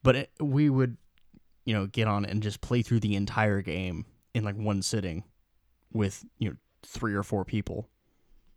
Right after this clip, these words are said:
And, you know, you could play through, and they, they had a-, added additional weapons and updated some stuff, and that's great. So, yeah, <laughs> let's see. Half-Life should be super cheap now, too. Um,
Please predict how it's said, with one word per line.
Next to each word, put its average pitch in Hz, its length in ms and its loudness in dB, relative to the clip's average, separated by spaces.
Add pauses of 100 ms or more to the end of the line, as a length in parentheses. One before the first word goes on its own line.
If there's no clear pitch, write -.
(560)
And, 95 280 0
you 95 120 -6
know, 87 40 -4
you 82 60 -4
could 104 140 -6
play 104 100 0
through, 101 200 -4
and 107 100 -2
they, 110 80 -2
they 113 180 -2
had 104 240 0
a-, 98 100 -2 (140)
added 107 380 0
additional 107 440 -2
weapons 95 520 -4
and 67 100 -10
updated 95 340 -6
some 92 140 -8
stuff, 90 260 -6
and 76 80 -8
that's 135 200 -4
great. 98 340 -10 (1200)
So, - 140 0
yeah, 107 240 2
<laughs> - 280 -4
let's 139 120 -6
see. 85 240 -6 (140)
Half-Life 139 340 2
should 110 160 -4
be 95 180 -4
super - 320 -8
cheap - 300 -10
now, - 240 -10 (180)
too. 98 280 -6 (1500)
Um, 87 300 -8